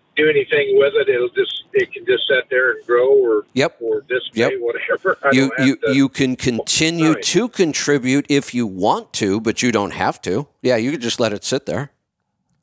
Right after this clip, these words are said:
Speaker 1: All right,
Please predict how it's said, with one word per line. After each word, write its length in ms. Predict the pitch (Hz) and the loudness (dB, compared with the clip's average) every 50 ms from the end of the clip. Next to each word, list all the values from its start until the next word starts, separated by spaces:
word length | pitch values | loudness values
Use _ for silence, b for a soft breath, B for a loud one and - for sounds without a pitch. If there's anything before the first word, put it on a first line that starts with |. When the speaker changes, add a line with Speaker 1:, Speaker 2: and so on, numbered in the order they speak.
| _ _ _ _ _ _ _ _ _ _ _ _ _ _ _ _ _ _ _ _ _ _ _ _ _ _ _ _ _ _ _ _ _ _ _ _ _ _ _ _ _ _ _ _ _ _ _ | _ _ _ _ _ _ _ _ _ _ _ _ _ _ _ _ _ _ _ _ _ _ _ _ _ _ _ _ _ _ _ _ _ _ _ _ _ _ _ _ _ _ _ _ _ _ _
Speaker 1:
All 180 | 127 131 131 113 | 0 2 2 2
right, 200 | 101 104 104 | 0 -2 -4